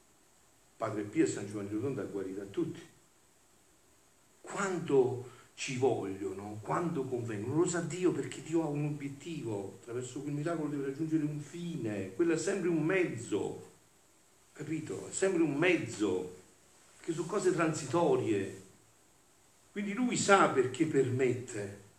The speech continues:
Ma per esempio vi dico una cosa che si diceva, mo non l'ho sentita più, ma io la sentivo prima, eh, sapete, sono un veterano di Meggiugorio, vado dal novantaquattro, no? Sapete, se-, se-, eh,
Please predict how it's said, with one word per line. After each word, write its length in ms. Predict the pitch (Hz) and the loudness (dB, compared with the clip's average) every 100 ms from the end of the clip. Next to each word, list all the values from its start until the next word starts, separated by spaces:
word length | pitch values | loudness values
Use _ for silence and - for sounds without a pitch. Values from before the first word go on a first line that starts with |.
| _ _ _ _ _ _ _ _ _ - | _ _ _ _ _ _ _ _ _ -10
Ma 100 | 131 | -6
per 100 | 139 | 0
esempio 300 | 151 175 143 | 2 4 4
vi 100 | 139 | 2
dico 220 | 151 139 | 0 0
una 220 | 147 165 | 4 4
cosa 600 | 151 147 170 151 113 107 - - - | 8 8 10 8 4 2 -8 -16 -8
che 120 | 123 | -6
si 120 | 131 | -4
diceva, 300 | 120 123 143 | -2 2 2
mo 140 | 127 | 4
non 100 | 127 | 2
l'ho 100 | 120 | 2
sentita 360 | 120 147 139 143 | 2 0 2 2
più, 160 | 151 131 | 2 0
ma 120 | 107 | 2
io 140 | 127 | 6
la 100 | 123 | 6
sentivo 360 | 123 135 139 131 | 4 2 2 2
prima, 440 | 143 151 127 113 117 - - - - | 2 2 2 0 -6 -14 -20 -20 -18
eh, 60 | - | -8
sapete, 280 | 120 127 131 | 0 0 2
sono 140 | 127 | 0
un 60 | 127 | 2
veterano 440 | 123 117 120 127 | 4 6 6 4
di 120 | 113 113 | 2 2
Meggiugorio, 500 | 113 113 123 131 110 | 0 2 4 6 6
vado 160 | 107 | 4
dal 140 | 110 110 | 2 2
novantaquattro, 800 | 110 120 127 131 131 110 - 131 | 2 2 2 4 4 4 0 0
no? 80 | |
Sapete, 280 | 123 135 143 | 0 0 0
se-, 220 | - 127 | 0 0
se-, 140 | 123 123 | 0 4
eh, 380 | 123 120 117 | 6 6 4